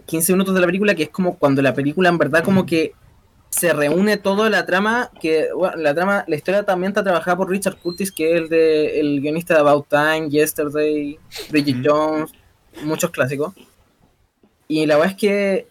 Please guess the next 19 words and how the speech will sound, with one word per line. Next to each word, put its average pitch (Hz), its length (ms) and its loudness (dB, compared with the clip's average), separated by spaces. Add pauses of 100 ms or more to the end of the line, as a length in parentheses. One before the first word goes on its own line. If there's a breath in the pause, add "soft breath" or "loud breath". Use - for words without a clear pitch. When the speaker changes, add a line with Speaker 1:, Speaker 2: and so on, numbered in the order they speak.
Speaker 1:
la 165 180 2
película 190 640 -2
está 180 320 -4
tan 196 260 0
bien 214 300 0
reunida 196 640 0
para 180 180 2
esos 196 200 0
quince 208 240 -2
minutos 214 220 0
porque 220 220 -8
te 170 60 2
va 190 60 4
mostrando 233 380 0
esta 233 160 -2
trama 220 220 0
en 247 80 -2
paralelo, 190 520 2
¿cachai? 190 360 -6